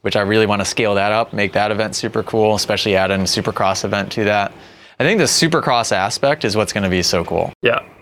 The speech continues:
Speaker 2: yeah, that's gonna be awesome. But all that to say, there's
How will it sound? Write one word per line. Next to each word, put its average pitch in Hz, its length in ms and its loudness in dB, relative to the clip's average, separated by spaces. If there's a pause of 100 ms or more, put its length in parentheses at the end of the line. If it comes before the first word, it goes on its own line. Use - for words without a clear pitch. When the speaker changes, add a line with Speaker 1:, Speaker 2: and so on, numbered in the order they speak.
(320)
Speaker 2:
yeah, 113 280 -2 (500)
that's 127 140 2
gonna 139 120 4
be 117 80 4
awesome. 113 380 0
But 120 140 4
all 131 160 4
that 131 160 2
to - 40 -16
say, 113 440 -2
there's 113 400 2